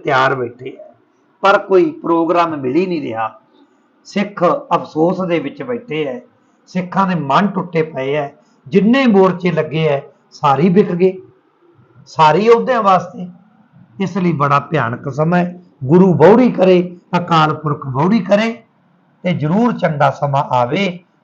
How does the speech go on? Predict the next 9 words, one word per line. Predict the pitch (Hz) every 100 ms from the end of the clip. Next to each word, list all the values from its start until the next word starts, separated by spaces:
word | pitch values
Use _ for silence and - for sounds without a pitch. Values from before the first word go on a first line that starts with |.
| _ 180
ਤੇ | 156 135 -
ਜਗਤਾਰ | 147 143 - 147 156
ਸਿੰਘ | 165 160 156
ਹਵਾਰਾ | 147 139 117 156 160 165 _ _
ਆਪਣੀ | 156 - 151 135
ਮਾਤਾ | 127 120 139
ਨੂੰ | 127 113
ਜ਼ਰੂਰ | 113 120 110
ਮਿਲਣ। | 113 117